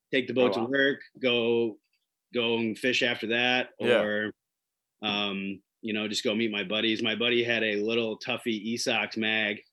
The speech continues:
Speaker 3: Mm-hmm.
Speaker 1: and, uh, you, like, like, a lot of us, I, you know, I listened to Herbie. That's what he said he
Speaker 3: Yeah,
Speaker 1: had too.
Speaker 3: yeah.
Speaker 1: And I think you, you had one, didn't you?
Speaker 2: Um, no, I never had a mag.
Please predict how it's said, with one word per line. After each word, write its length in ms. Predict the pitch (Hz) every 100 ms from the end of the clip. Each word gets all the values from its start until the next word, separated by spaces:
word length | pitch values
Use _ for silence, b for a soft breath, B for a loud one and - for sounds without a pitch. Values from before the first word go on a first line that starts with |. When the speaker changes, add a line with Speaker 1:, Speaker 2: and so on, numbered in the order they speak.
| _ 120
Speaker 3:
Mm-hmm. 240 | 113 113 107
Speaker 1:
and, 460 | 117 107 104 107 107
uh, 320 | 101 101 101 - _
you, 100 | 117
like, 200 | 117 113 117
like, 140 | 113
a 60 | 117
lot 240 | 120 131
of 80 | 120
us, 180 | 117 120
I, 80 | 117
you 60 |
know, 80 | 113
I 60 | 113
listened 260 | 117 117 110
to 60 |
Herbie. 260 | 113 120 113
That's 200 | 107 -
what 80 | 104
he 100 | 110
said 180 | - 104
he 160 | 110
Speaker 3:
Yeah, 160 | 127 110
Speaker 1:
had 80 | 113
too. 180 | 123 113 120
Speaker 3:
yeah. 200 | 113 107
Speaker 1:
And 140 | 107
I 40 | 107
think 180 | 139 -
you, 160 | 151 156
you 160 | 156 175
had 180 | 113
one, 180 | 110 120
didn't 180 | 113 127
you? 140 | 165 - _ - - - - - - _ _ _ _ _ _ _
Speaker 2:
Um, 420 | 127 131 131 131 123
no, 280 | 151 175 135
I 120 | 117
never 240 | 147 156
had 140 | 147 139
a 40 |
mag. 340 | 120 110 92